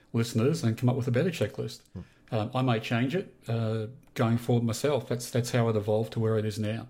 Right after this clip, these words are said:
Speaker 2: Mm-hmm.
Speaker 1: Yeah. But, yeah, I, I mean, you're right. I mean, I've, towards the end of my career, probably the second half of my career, I got heavily involved in data.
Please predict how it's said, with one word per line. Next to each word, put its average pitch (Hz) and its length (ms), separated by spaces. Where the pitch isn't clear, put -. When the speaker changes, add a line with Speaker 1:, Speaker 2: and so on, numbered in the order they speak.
Speaker 2:
Mm-hmm. 151 200
Speaker 1:
Yeah. 120 280
But, 170 220
yeah, 151 400
I, - 40
I - 20
mean, 160 220
you're 160 160
right. 160 260
I 131 40
mean, 147 120
I've, 165 300
towards 180 320
the 127 80
end 139 140
of 139 80
my 120 180
career, 127 240
probably 135 240
the 120 60
second 123 240
half 120 260
of 123 80
my 110 180
career, 113 320
I 131 60
got 120 200
heavily 120 300
involved 107 380
in 98 140
data. 101 340